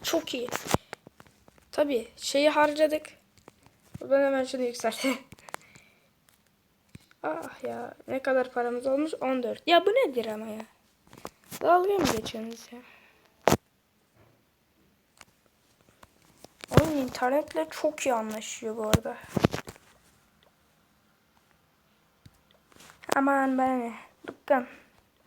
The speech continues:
Yok bir şey. Saldır. Yok. Bitti. Aha. Saldır. Saldır. Tamam, saldır ya.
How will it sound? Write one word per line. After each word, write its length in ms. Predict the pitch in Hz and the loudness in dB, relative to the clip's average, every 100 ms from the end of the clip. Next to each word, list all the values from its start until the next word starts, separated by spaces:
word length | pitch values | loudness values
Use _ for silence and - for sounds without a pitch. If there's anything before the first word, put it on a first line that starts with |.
| - - - - - - - | -20 -20 -20 -20 -20 -16 -6
Yok 240 | 262 254 | -6 -6
bir 60 | - | -14
şey. 180 | - 226 | -10 -10
Saldır. 540 | - 269 269 269 262 - - - - | -4 -2 2 4 4 0 -6 -2 2
Yok. 460 | 214 220 220 208 - - - _ _ _ - _ - - - - - - - _ _ _ _ _ - - - | 4 4 2 -2 -8 -12 -20 _ _ _ -20 _ -20 -20 -20 -6 -4 -4 -6 _ _ _ _ _ -20 -10 -2
Bitti. 340 | 320 320 - | -2 0 2
Aha. 260 | 302 339 302 - - | 4 4 2 -6 -14
Saldır. 440 | - - - - - - - _ _ _ _ _ _ _ _ _ _ _ _ _ _ _ _ _ _ _ _ _ _ _ _ _ _ _ _ _ _ - | -10 -2 4 4 2 -20 -20 _ _ _ _ _ _ _ _ _ _ _ _ _ _ _ _ _ _ _ _ _ _ _ _ _ _ _ _ _ _ -20
Saldır. 1160 | - - - 269 269 254 220 214 294 269 - - - - - - - - _ - - - - - _ _ _ - | -10 -6 -2 4 4 4 4 4 4 0 -4 -20 -10 -6 -6 -8 -20 -20 _ -20 -10 4 6 6 _ _ _ -4
Tamam, 220 | - - | 4 4
saldır 380 | - 240 247 285 | 2 -4 -2 -2
ya. 240 | 320 269 | 0 -4